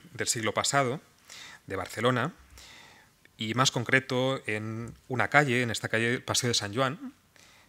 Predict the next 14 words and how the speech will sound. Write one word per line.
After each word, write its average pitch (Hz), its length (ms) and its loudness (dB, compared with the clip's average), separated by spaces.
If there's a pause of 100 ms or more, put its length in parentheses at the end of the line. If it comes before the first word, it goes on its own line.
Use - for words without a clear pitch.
(120)
eh, 117 100 4
a 110 60 8
la 101 80 2
altura 120 480 2 (580)
con 117 200 4
el, 117 140 6
la 104 100 4
carrera 110 280 -2
de 107 100 -2
Aragón, 107 320 0 (220)
el - 60 -16
carrer 107 220 -2
Aragón, 120 360 0 (560)
pues - 380 4